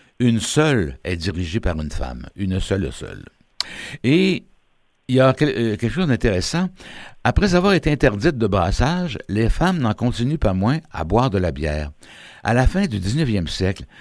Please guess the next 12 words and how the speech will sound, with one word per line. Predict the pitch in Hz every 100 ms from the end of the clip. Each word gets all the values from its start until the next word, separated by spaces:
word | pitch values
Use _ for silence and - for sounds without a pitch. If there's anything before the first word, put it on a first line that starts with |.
| - 73
des | 98
campagnes | 120 139 175 190
de | 123
santé | 95 110 113
publique | 147 82 92 151
la | 95 92
recommandent | 101 101 95 98
même | 98 135 160 - -
aux | 98
mères. | 92 98 90 82 71 71 _ _ _ _ _
Nutri-, | - 170 - - _ _ _ _ _ -
nutritive, | 127 156 135 - 147 196 202